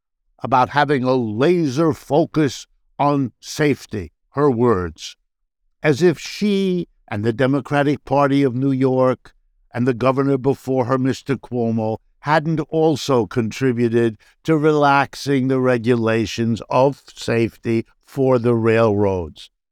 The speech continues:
The story never stops. We have had railroad disasters for the entire history of railroads in this country, and always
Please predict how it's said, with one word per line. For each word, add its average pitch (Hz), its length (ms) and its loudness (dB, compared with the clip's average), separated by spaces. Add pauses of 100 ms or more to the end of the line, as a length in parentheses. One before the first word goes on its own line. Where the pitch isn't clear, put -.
(100)
The 131 140 -4
story 160 560 2
never 127 400 0
stops. 110 580 -4 (240)
We 196 140 0
have 147 240 -2
had 110 260 0
railroad 143 800 0
disasters 117 1120 -2 (240)
for - 180 -6
the 120 160 0
entire 131 800 -2
history 113 760 -4 (200)
of 113 220 -2
railroads 120 800 2
in 117 180 0
this 117 220 -2
country, 143 460 -2
and 127 160 0
always 123 800 0